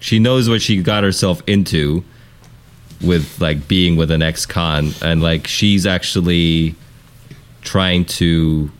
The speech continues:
uh, help him, like, you know, make it, you know, as, uh, in this, like, new stage of his life. Um, and there's a shot, uh, of,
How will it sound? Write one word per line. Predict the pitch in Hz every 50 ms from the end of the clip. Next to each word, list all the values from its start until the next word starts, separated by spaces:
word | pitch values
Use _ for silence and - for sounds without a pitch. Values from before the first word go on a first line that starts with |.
| - - - - - - -
uh, | - 78 78 76 76 76 73 73 71 71 76
help | - - - - - 95 92 82 -
him, | 107 92 87 82 82 80 76
like, | 78 76 76 76 73 - - - - - - - - - - - -
you | - - 82 80
know, | 78 73 73 73 71 73 - - - - - - - - - - - - - -
make | 85 80 87 92 95 - -
it, | 80 67 - - - - - - - - - - -
you | 80 73 71
know, | 73 71
as, | 57 64 78 78 71 -
uh, | - - 78 76 73 73 69
in | 76 82 78
this, | 78 76 - -
like, | 78 73 69 76
new | 76 76 78 78 78 76 73 73 76 76 -
stage | - - - - 87 90 85 78
of | 80 71
his | 76 73 -
life. | 76 69 71 71 71 - - - - - -
Um, | 76 78 76 76 76 76 76 73 73 - - - - - - - - - - - -
and | - 85
there's | 90 95 90 92
a | 95 92 90 90 82
shot, | - - - 107 107 107 107 104 92 - - - - - - - - - -
uh, | 98 92 90 90 90 - - -
of, | 92 90 87 85 85 80 76 - -